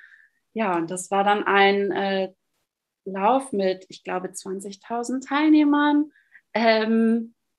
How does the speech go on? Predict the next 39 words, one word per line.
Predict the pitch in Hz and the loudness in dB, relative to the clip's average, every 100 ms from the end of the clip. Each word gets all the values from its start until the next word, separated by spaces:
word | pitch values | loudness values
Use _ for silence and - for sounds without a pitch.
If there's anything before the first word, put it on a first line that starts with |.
| _ | _
und | 214 214 220 208 208 - | 0 2 2 -2 -6 -6
man | 208 202 | -2 -2
startete | - 214 214 220 208 214 | 0 2 2 0 -4 -4
unter | 214 226 226 | -2 -2 -2
dem, | 214 214 208 202 | -2 -2 -2 -2
äh, | 202 202 202 196 196 - | 0 2 0 -2 -6 -10
am | 202 196 | -8 2
Fuße | 320 359 247 | 4 4 2
des | 196 - | 0 2
Eiffelturms | 226 302 269 247 - 269 277 277 269 - - | 2 2 -2 -6 0 4 6 6 6 0 -4
und | 214 220 220 214 208 | 0 2 0 -2 -4
ist | 202 - | -6 -4
dann | 208 | -2
diese | 202 202 196 | -2 -4 -6
zwanzig | - 196 196 220 - | -2 -2 0 -6 -6
Kilometer | 226 214 214 208 208 196 185 | -4 -2 2 2 2 0 0
gelaufen, | 185 190 185 196 202 226 233 254 254 | 0 0 2 0 -2 -6 -4 -4 -6
einmal | 196 202 202 | -6 -2 -2
an | - 202 | -2 -2
allen | - 208 220 | -2 -4 -4
Attraktionen | 208 - 208 - - 220 220 226 220 | -6 -6 -8 -8 -8 -6 -4 -4 -4
vorbei. | 208 202 208 208 214 220 - - - _ _ 220 | -8 -4 -2 -2 -4 -10 -20 -20 -20 _ _ 0
Und | 226 208 208 - - | 2 2 0 -6 -4
das | 202 208 | -2 2
war | 226 214 | 6 6
einfach, | 226 226 | 6 4
also | 226 226 | 4 2
es | - | 0
hat | 320 - | 0 0
sich | - | 2
einfach | 262 277 285 | 2 4 2
so | 262 | 0
gefügt | 254 254 285 320 320 | -6 -2 2 2 2
und | - 220 220 226 254 | -4 -4 -4 -6 -4
ja, | 214 170 | -2 -2
das | 185 202 | -4 -6
war | 214 214 | -6 -6
mein | 208 | -4
erster | 196 196 - 196 196 | -6 -8 -10 -10 -10